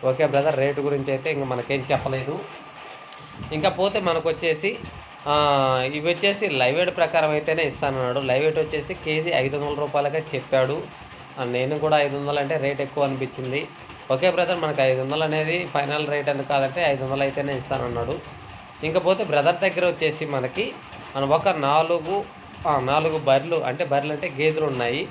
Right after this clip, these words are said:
అవి కూడా మనకి, ఆ, వాటి రేట్లు ఎలా, రేటు ఎలా కొన్నారు, ల-, అవి మనకి పాలు ఎన్ని లీటర్లు ఇస్తాయి, పూటకి, ఒక పూటకి ఎన్ని లీటర్ పాలు ఇస్తాయి అనేది చెప్పున్నాడు.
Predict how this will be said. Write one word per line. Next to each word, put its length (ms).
అవి 160
కూడా 180
మనకి, 520
ఆ, 140
వాటి 300
రేట్లు 480
ఎలా, 360
రేటు 320
ఎలా 240
కొన్నారు, 640
ల-, 220
అవి 260
మనకి 340
పాలు 260
ఎన్ని 260
లీటర్లు 340
ఇస్తాయి, 480
పూటకి, 360
ఒక 180
పూటకి 440
ఎన్ని 180
లీటర్ 420
పాలు 180
ఇస్తాయి 420
అనేది 280
చెప్పున్నాడు. 560